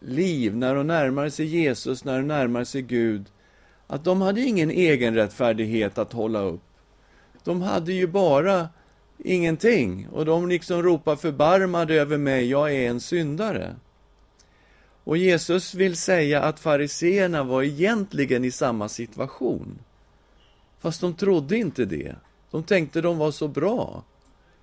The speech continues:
Men egentligen så var de precis i samma situation. Och när han beskriver hur de egentligen var, då säger han, "De är som vitkalkade gravar." Eh, alltså ut-, på utsidan jättefint,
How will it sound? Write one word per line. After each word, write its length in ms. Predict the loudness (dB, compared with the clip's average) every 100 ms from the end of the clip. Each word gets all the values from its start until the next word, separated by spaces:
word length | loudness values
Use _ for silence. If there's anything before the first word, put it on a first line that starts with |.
| _ _ _ _ _ _
Men 200 | 0 2
egentligen 680 | 2 2 0 -2 -2 -2 0
så 140 | -2
var 280 | 0 2 2
de 200 | 0 -2
precis 400 | -4 -2 -2 -4
i 60 |
samma 380 | -2 0 0 -2
situation. 760 | -4 -4 -4 -2 0 2 2 0
Och 100 | 0
när 80 | 0
han 140 | 0
beskriver 720 | -2 -4 -2 -2 0 0 -2 -2 -14 -20 -6
hur 100 | 0
de 180 | 2 2
egentligen 760 | 2 2 2 -2 -4 -2 -2 -2
var, 420 | 0 2 2 -2 -8 -20 _ -12
då 100 | -4
säger 260 | 0 2
han, 100 | 2
"De 140 | 0 -2
är 80 |
som 200 | -2 -4
vitkalkade 880 | -2 -4 -6 -2 0 0 -2 -2 -2
gravar." 720 | -2 0 2 0 0 -4 -6 -10 _ -20 _ _ _ _
Eh, 260 | -4 -2 0 -4 -10 -18 -8
alltså 240 | -6 0 4
ut-, 220 | 4 2 _ 0
på 120 | 4
utsidan 540 | 4 2 -2 0 0 2
jättefint, 840 | 0 0 -2 0 0 -2 -6